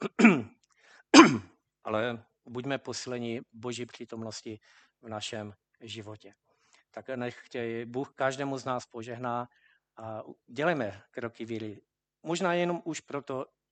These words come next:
"Bože, ty jsi se mnou a já tě poslechnu." A přinese to užitek pro nás, pro město, pro náš sbor, pro slávu Boží. A to je především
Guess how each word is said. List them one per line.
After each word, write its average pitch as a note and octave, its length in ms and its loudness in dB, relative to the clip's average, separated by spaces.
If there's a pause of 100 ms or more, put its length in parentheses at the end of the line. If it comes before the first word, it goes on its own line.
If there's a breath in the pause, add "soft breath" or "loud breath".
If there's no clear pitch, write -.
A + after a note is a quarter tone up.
(140)
"Bože, B2 280 -4
ty A2+ 120 -18
jsi - 160 -14
se - 160 -16
mnou B2 200 -20 (500)
a A#2 60 -8
já A#2 100 -6
tě A#2 140 -12
poslechnu." - 580 -16 (380)
A G#2+ 60 -14
přinese B2 520 -10
to A#2+ 180 -10
užitek A#2+ 540 -10 (140)
pro C3 180 -4
nás, D3 420 0 (180)
pro A#2+ 160 -6
město, B2 480 -4
pro A#2 200 -12
náš A2 260 -8
sbor, B2 360 -6 (520 soft breath)
pro A2 360 -8 (120)
slávu A2 600 -8
Boží. A2 320 -16
A G#2 80 -16
to - 120 -18
je G#2 60 -16
především G2+ 560 -18